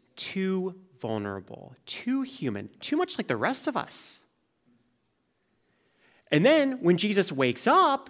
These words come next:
he calms the storm. Whoa, that's too much. Too powerful, too God-like. And the disciples are terrified.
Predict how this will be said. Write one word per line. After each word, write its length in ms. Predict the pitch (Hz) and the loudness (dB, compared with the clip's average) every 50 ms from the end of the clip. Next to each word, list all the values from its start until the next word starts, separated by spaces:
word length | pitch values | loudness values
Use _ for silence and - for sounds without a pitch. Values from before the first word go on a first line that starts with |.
| - _ - | -20 _ -6
he 180 | - - 220 269 | 0 2 2 2
calms 520 | - - - - 147 151 160 175 175 175 | 2 0 0 4 4 6 6 4 4 2
the 60 | 214 | 2
storm. 520 | - - - - 285 320 262 135 113 107 110 - - - | 2 4 4 6 6 8 6 6 4 0 -8 -14 -16 -16
Whoa, 420 | - 107 110 135 143 113 - - - - _ _ _ _ _ _ _ _ _ _ _ _ _ _ | -12 -2 2 4 4 4 4 0 -10 -20 _ _ _ _ _ _ _ _ _ _ _ _ _ _
that's 320 | - 160 156 143 - - - - - | 6 6 6 6 4 -4 -10 -8 -8
too 320 | - - 156 131 117 104 | -4 0 0 0 0 0
much. 760 | 101 101 113 139 135 - - - - - - - - - - - _ _ _ _ 208 196 - _ _ _ _ _ _ _ _ _ _ _ _ _ _ _ _ | -2 -2 -2 -2 -2 -2 -6 -14 -16 -14 -12 -12 -12 -14 -16 -20 _ _ _ _ -20 -20 -20 _ _ _ _ _ _ _ _ _ _ _ _ _ _ _ _
Too 260 | - - - - 247 | -12 -4 0 2 2
powerful, 680 | 240 - - 123 104 98 95 - - - - - - _ _ _ _ _ - | 2 0 -4 -8 -8 -8 -8 -14 -18 -18 -18 -18 -20 _ _ _ _ _ -14
too 500 | - - - 196 190 185 180 175 175 170 - - | -8 -4 -4 -2 -2 -2 -2 -4 -6 -8 -10 -6
God-like. 1300 | - 127 117 113 113 113 107 107 104 113 104 - _ _ - 110 110 101 101 - _ - - - - _ _ _ _ _ _ _ _ _ _ _ _ _ _ _ _ _ _ _ _ _ _ _ _ _ _ _ _ _ _ _ - | -4 -2 0 0 0 0 0 -2 -4 -6 -10 -14 _ _ -10 -8 -8 -8 -8 -12 _ -20 -20 -20 -20 _ _ _ _ _ _ _ _ _ _ _ _ _ _ _ _ _ _ _ _ _ _ _ _ _ _ _ _ _ _ _ -4
And 80 | 123 | -4
the 60 | 113 | -4
disciples 800 | 107 107 - 147 131 127 - 135 127 123 120 117 - - - - _ _ _ _ _ _ | -2 -2 2 2 2 2 0 -2 -4 -4 -6 -8 -10 -12 -14 -16 _ _ _ _ _ _
are 120 | - 120 | -10 -8
terrified. 520 | - 117 110 101 98 - - - - - | -6 -6 -4 -6 -6 -6 -8 -12 -12 -14